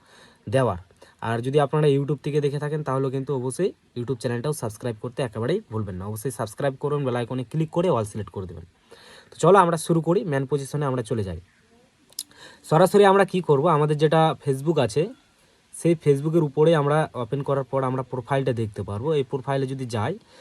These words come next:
যাওয়ার পর আমরা এখানে দেখতে পারবো ড্যাশবোর্ড, সি ড্যাশবোর্ড, এই অপশানে ক্লিক করব। তো আমাদের কিন্তু সর্বপ্রথম প্রফেশনাল মুডটা আর কি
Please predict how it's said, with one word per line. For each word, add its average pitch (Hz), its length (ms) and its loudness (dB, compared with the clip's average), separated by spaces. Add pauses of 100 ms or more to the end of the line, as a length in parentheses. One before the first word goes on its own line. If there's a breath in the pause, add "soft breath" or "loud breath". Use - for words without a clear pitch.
(220 loud breath)
যাওয়ার 151 240 4
পর 160 180 2
আমরা 156 180 2
এখানে 151 220 0
দেখতে 143 220 -6
পারবো 143 160 -2 (160)
ড্যাশবোর্ড, 110 480 -2 (160)
সি - 140 -8 (120)
ড্যাশবোর্ড, 107 480 -6 (160)
এই 127 140 -2
অপশানে 127 260 -6 (100)
ক্লিক 107 260 -10
করব। 90 160 -10 (1400 soft breath)
তো 175 60 6 (160)
আমাদের 190 340 2
কিন্তু 196 160 2 (100)
সর্বপ্রথম 175 440 2 (100)
প্রফেশনাল 170 480 0 (840)
মুডটা 160 340 2
আর 156 100 2
কি 170 60 2